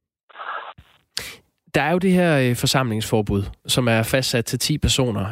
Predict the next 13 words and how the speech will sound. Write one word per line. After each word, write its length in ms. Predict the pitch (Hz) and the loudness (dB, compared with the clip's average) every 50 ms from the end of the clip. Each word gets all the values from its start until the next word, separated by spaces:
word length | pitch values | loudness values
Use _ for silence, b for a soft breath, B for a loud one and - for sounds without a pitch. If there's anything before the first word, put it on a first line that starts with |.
| - | -2
indtil 320 | - 131 127 120 - 120 110 | 0 0 0 2 0 0 0
den, 220 | 117 104 104 101 | 2 2 4 4
øh, 180 | 107 104 101 101 - | 4 4 4 4 4
ottende 300 | 110 120 - - 117 113 | 2 2 2 0 -2 0
juni. 440 | 110 120 123 117 101 98 95 90 - - - | 2 2 2 2 0 -2 -2 -4 -6 -6 -2
Og, 340 | 107 117 110 110 110 107 107 | 2 2 4 4 4 4 2
øh, 120 | 107 110 - | 2 2 2
i 80 | 104 | 2
søndags, 440 | 120 - - 180 185 175 135 123 - | 2 2 2 2 2 2 0 -2 0
der 80 | - 147 | 0 0
var 100 | 147 147 | 0 0
tredive 420 | - - - 127 123 143 156 160 | -2 -2 0 0 2 2 2 2
mænd 240 | 143 131 139 139 - | 2 2 2 0 -2